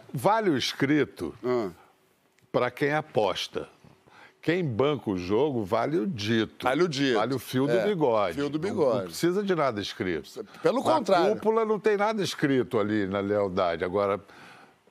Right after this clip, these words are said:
Speaker 1: fora do pinico, não, não vai dar certo. Agora, quem aposta, vale o escrito. Na questão do Hendrick,
Speaker 2: Eu amei isso.
Speaker 1: a, a, eu acho que a primeira pergunta é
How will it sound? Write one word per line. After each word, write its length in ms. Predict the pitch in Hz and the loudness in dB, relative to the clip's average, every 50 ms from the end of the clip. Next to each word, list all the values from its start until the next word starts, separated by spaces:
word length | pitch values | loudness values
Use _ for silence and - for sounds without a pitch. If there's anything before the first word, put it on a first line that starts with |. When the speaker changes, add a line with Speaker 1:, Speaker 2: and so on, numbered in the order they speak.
| - _ - - - - | -20 _ -20 -20 -20 -20
Speaker 1:
fora 400 | - - - - 127 127 127 127 | -20 -8 -2 0 0 2 0 0
do 120 | 127 131 | -2 -4
pinico, 840 | 107 - 147 139 135 127 131 147 147 - - 190 196 202 214 220 220 | -2 -2 -2 0 0 0 0 0 0 -2 -2 0 0 0 0 -2 -6
não, 380 | 214 185 151 147 135 135 131 135 | -8 -10 -10 -8 -6 -4 -4 -4
não 160 | 123 123 123 | -4 -4 -2
vai 160 | 113 120 113 | 0 0 0
dar 140 | 107 120 135 | 0 -2 -4
certo. 380 | 127 - - 98 85 78 - - _ - - - - - - | -4 -4 -4 -4 -4 -4 -6 -10 _ -20 -20 -20 -20 -20 -18
Agora, 200 | - 98 90 90 | -16 -14 -14 -14
quem 180 | - - 117 117 | -10 -6 -4 -4
aposta, 680 | 127 123 - - 117 110 117 131 117 - 156 170 180 180 - _ _ - - _ _ - - _ | -2 -4 -2 -2 0 0 0 -2 -4 -4 -6 -6 -6 -8 -12 _ _ -20 -20 _ _ -20 -20 _
vale 300 | - 95 110 107 110 120 | -4 -2 0 0 0 0
o 60 | 131 | -2
escrito. 520 | 131 - - - 110 85 76 76 - - - - - - - - - - - | -2 -4 -6 -8 -8 -8 -8 -8 -12 -14 -20 -20 -20 -20 -20 -20 -20 -12 -8
Na 120 | - 311 | -8 -4
questão 380 | - - 147 - - 156 147 135 | -2 -2 -4 -2 0 -2 -2 0
do 220 | 113 104 98 98 | 0 0 0 2
Hendrick, 720 | 113 127 120 107 87 80 73 71 69 - - - 71 71 - _ _ _ _ _ _ _ _ _ - - | 2 0 0 -2 -4 -6 -8 -10 -10 -10 -12 -14 -14 -14 -16 _ _ _ _ _ _ _ _ _ -18 -6
Speaker 2:
Eu 140 | - 180 226 | -2 0 0
amei 360 | 208 156 143 127 113 104 92 80 | 2 2 0 0 0 -2 -4 -6
isso. 180 | - - 101 | -6 -2 -2
Speaker 1:
a, 640 | 110 147 139 - - 143 139 135 131 127 127 127 120 - | -2 -2 -2 -2 -2 0 2 2 2 2 0 -2 -4 -4
a, 40 | |
eu 140 | 131 127 127 | -4 -2 -2
acho 120 | 143 139 - | -2 -2 -2
que 60 | 175 | -4
a 40 | 151 | -4
primeira 360 | 123 170 180 170 196 214 214 | -2 -2 -2 0 0 0 0
pergunta 600 | 170 - 170 143 120 101 95 127 147 160 139 - 139 | 0 0 0 0 0 -2 -4 -4 -4 -2 -2 0 0
é 160 | 139 135 | 0 0